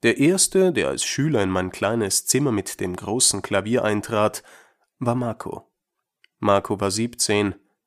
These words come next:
hatte seine langen schwarzen Haare unter einer weißen Kappe versteckt und hätte mich mit seinen dunklen Augen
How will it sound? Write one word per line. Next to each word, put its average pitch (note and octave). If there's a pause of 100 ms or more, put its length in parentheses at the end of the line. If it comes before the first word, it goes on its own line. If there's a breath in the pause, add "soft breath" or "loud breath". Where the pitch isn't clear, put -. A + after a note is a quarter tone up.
(300)
hatte C#3+
seine C#3+
langen B2+
schwarzen G#2+
Haare A2+ (240 loud breath)
unter C#3+
einer B2+
weißen A#2+
Kappe B2
versteckt - (400 loud breath)
und C3
hätte E3+
mich D3+
mit C3
seinen A2+
dunklen C3
Augen A#2